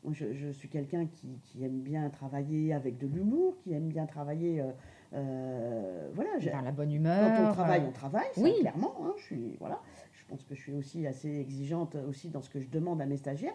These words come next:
Speaker 1: mais avec du respect, dans l'humour, avec, euh, voilà, puis l'envie en commun de travailler ensemble.
Speaker 2: Oui.
Speaker 1: Voilà. Euh, après, il y a effectivement, dans la littérature,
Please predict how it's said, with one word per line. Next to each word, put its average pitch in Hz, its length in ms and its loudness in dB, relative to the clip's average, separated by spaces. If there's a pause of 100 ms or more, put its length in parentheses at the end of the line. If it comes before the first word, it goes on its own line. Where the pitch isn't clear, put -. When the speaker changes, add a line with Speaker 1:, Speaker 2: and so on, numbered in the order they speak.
Speaker 1:
mais 294 180 2 (680)
avec 190 260 4
du 143 100 -4
respect, 156 580 0 (100)
dans 214 200 4
l'humour, 175 680 4 (280)
avec, 160 420 2
euh, 139 560 0
voilà, 262 160 -2 (120)
puis 214 100 -4
l'envie 185 480 2
en 160 100 2
commun 151 380 0
de 311 80 0
travailler 143 380 -4
ensemble. 185 340 -6 (180)
Speaker 2:
Oui. 180 180 2
Speaker 1:
Voilà. 147 180 -8 (680)
Euh, - 40 -6 (360)
après, 180 320 0
il 151 80 2
y 143 60 2
a 151 100 2
effectivement, 165 760 -2
dans 170 200 2
la 151 100 2
littérature, 147 1000 2